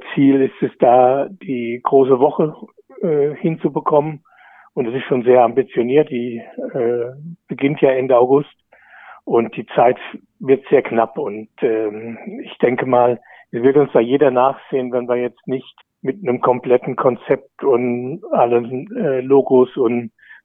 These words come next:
so weiter ankommen. Aber versprochen, das wird eine gute Sache. Und wir werden da auch so ein bisschen Crowdfunding, Funding machen. Wir haben vor, dass wir da, äh, unsere Ideen teilen und dass wir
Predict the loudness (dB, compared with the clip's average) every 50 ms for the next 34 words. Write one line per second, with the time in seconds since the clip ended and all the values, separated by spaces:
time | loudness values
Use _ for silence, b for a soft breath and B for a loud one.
0 | _ -2 0 2 2 2 2 2 2 2 0 -2 -2 -2 -2 0 0 -2 0 2
1 | 2 4 2 2 0 -4 -8 _ _ _ _ _ _ _ _ _ _ -12 -8 -8
2 | -8 -8 -6 -4 -4 -2 -2 -4 -6 -8 -10 -12 -10 _ -8 -8 -8 -8 -10 -6
3 | -6 -4 -4 -4 -2 0 0 0 2 0 -2 -2 B B B B B B B B
4 | B -2 -2 2 2 2 4 4 4 4 4 4 2 2 2 2 0 -6 -10 -10
5 | -10 -10 -12 -12 -10 -2 0 0 0 0 -2 -4 -4 -4 -2 -2 -4 -6 -8 -10
6 | -16 -8 -6 -4 -4 -4 -4 -2 -2 -2 -2 -2 -6 -10 -10 _ _ -2 -2 -2
7 | -2 -4 -4 0 4 4 4 4 4 0 -2 -2 -2 -2 0 2 2 2 2 0
8 | -2 -6 _ _ _ _ -6 -4 -4 -4 -4 -6 -6 -4 -4 -4 -4 -2 0 0
9 | 2 2 0 0 -2 0 2 4 4 6 4 4 2 0 -2 -4 -4 -8 -12 -18
10 | -20 _ -6 -6 -6 -6 -6 -6 -4 -2 -2 -2 -4